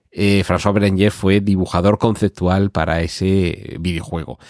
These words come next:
Pero en lo que nos interesa es, eh, hoy en sus libros de ilustraciones, que tiene varios, pero yo me quiero centrar en su trabajo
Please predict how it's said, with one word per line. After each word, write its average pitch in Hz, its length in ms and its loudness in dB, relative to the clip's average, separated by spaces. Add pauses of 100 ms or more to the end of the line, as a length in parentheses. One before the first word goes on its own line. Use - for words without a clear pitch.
(240)
Pero 165 280 4
en 127 200 8
lo 120 80 6
que 110 140 2
nos 107 220 2
interesa 123 760 2
es, 104 440 -2
eh, 71 320 -8
hoy 113 340 4
en 104 160 -2
sus 120 220 2
libros 117 480 4
de 139 240 2
ilustraciones, 98 800 0 (480)
que 117 120 2
tiene 139 320 4
varios, 110 540 2 (160)
pero 104 180 2
yo 113 160 4
me 117 140 2
quiero 107 220 2
centrar 104 420 0
en 107 100 2
su 113 120 -2
trabajo 98 600 0